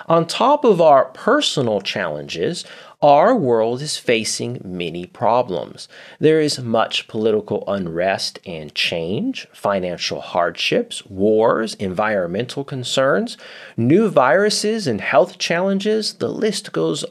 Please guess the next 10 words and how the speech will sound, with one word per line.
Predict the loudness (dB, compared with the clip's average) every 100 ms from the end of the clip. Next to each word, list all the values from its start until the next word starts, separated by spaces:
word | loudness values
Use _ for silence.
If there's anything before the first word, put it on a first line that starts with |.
| -2
on | 0 0 0 0 0
and | -2 -4 -2
on | -2 0 0 0
of | 0
all | 2 6 6 6 6 6 4
the | -2
problems | -2 0 0 0 -4 -4 -10 -14
facing | -4 -2 -2 -4 -6 -8
our | -4 -4 -2
world. | 2 4 6 2